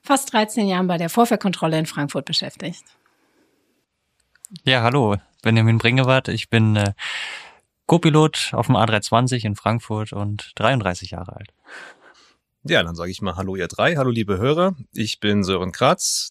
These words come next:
Speaker 3: auch dreiunddreißig Jahre alt, bin seit zwölf Jahren, ähm, Tower-Lotse auf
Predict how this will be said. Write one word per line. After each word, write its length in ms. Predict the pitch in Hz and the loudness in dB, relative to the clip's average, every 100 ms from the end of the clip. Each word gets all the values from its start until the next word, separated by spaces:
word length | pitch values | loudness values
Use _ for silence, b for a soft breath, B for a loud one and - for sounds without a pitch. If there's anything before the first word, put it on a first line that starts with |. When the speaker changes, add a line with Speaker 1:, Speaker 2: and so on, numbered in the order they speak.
| - | -4
Speaker 3:
auch 220 | 87 156 | 0 0
dreiunddreißig 580 | - 147 147 135 143 147 | 2 0 2 2 2 2
Jahre 320 | 117 131 110 | 2 2 2
alt, 380 | 110 120 - - | 2 0 -2 -8
bin 140 | 104 | -2
seit 180 | 98 98 | 2 2
zwölf 240 | - 104 - | 2 0 2
Jahren, 380 | 98 95 98 90 | 0 2 0 -2
ähm, 220 | 90 90 | -4 -2
Tower-Lotse 600 | 98 101 95 98 - 92 | 0 2 2 -2 0 -2
auf 280 | 85 92 | 0 -4